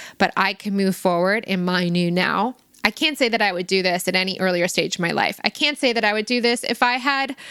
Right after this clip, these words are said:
<laughs> I don't even know, if I had, um, children. I'm not saying I would get rid of all their baby pictures by any sense.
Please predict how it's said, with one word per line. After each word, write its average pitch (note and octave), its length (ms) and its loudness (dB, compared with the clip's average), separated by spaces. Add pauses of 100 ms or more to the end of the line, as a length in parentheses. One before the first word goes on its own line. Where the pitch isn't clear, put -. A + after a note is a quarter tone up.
<laughs> - 240 -18
I - 1300 0
don't E4+ 140 -2
even E4+ 200 0
know, E4 200 2
if - 120 -2
I A3+ 120 2
had, A#3 280 0
um, G#3 280 -2
children. A3+ 440 0
I'm F#3 80 0
not G3+ 140 0
saying F#3+ 200 2
I F#3 60 2
would F3+ 160 0
get F3 160 0
rid F#3 80 0
of F#3+ 140 0
all F#3+ 80 2
their G3+ 120 2
baby A3+ 280 2
pictures - 420 -2
by A3 140 2
any D#4+ 340 -2
sense. F#3+ 320 0